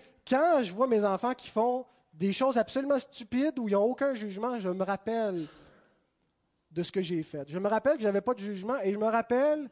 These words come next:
que mes parents ont été patients envers moi, que mes parents ont usé de bonté lorsque j'aurais mérité, euh, une, une correction, qu'ils ont, euh, donc été bons pour moi et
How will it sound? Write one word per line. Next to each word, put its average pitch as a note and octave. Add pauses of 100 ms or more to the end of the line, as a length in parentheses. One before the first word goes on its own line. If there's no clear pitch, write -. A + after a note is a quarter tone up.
(300)
que F#3
mes F3+
parents G3+
ont G#3
été F3+
patients D#3
envers B2+
moi, A2 (540)
que E3+
mes F3+
parents G#3
ont F#3+
usé F#3+
de F3+
bonté F3 (360)
lorsque E3+
j'aurais E3+
mérité, F3 (360)
euh, D3+ (220)
une, F3
une F3
correction, F3+ (840)
qu'ils E3
ont, F3+
euh, D3+
donc E3+ (1080)
été F#3+
bons G#3
pour F3
moi F3+ (220)
et G#3